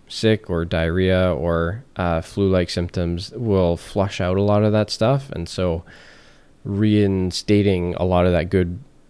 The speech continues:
gut bacteria is really, really important. And so I use probiotics,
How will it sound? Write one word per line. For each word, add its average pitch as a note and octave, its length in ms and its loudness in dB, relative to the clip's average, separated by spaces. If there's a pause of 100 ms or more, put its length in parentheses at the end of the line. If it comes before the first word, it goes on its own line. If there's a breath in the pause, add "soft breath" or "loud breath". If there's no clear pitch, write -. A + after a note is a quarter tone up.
gut G#2 240 -2
bacteria F2+ 560 -2
is F2 140 -8
really, B2 220 2
really G2 240 2
important. E2+ 580 -2 (840)
And F2+ 180 -2
so F2 180 0
I F2+ 80 4
use F#2+ 260 0
probiotics, F2+ 920 2